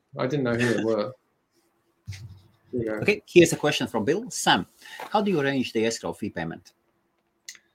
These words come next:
Speaker 1: Buyer pays for the full fee. I don't pay anything. That's the deal. Take it or leave it.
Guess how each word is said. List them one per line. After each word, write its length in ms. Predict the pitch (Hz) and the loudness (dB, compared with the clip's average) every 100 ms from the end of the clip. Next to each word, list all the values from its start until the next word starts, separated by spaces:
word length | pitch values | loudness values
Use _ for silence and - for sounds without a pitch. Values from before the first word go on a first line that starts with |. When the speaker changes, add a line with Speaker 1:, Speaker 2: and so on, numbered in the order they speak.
| _ _ _ _ _ _ _ - | _ _ _ _ _ _ _ 4
Speaker 1:
Buyer 360 | 156 156 151 | 8 8 8
pays 400 | 151 143 139 139 | 6 4 4 0
for 60 | 139 | -4
the 80 | 127 | -6
full 720 | - - 156 131 127 135 - _ _ - | -2 4 6 6 4 0 -6 _ _ -2
fee. 420 | 127 113 120 139 _ _ _ | 0 2 0 -4 _ _ _
I 120 | 135 127 | 0 2
don't 200 | 123 127 | 2 0
pay 220 | 123 127 | -2 0
anything. 320 | 127 104 104 - _ _ _ _ _ _ _ _ _ _ _ _ _ _ _ _ _ _ - | 0 -4 -8 -12 _ _ _ _ _ _ _ _ _ _ _ _ _ _ _ _ _ _ -8
That's 240 | - - | -6 -4
the 100 | 120 | -4
deal. 340 | 120 120 107 - _ _ _ _ _ _ _ _ _ - | 0 2 0 -4 _ _ _ _ _ _ _ _ _ -8
Take 260 | - 127 | -2 0
it 60 | 127 | 0
or 120 | 120 127 | 0 0
leave 160 | 143 | 0
it. 160 | 110 | -4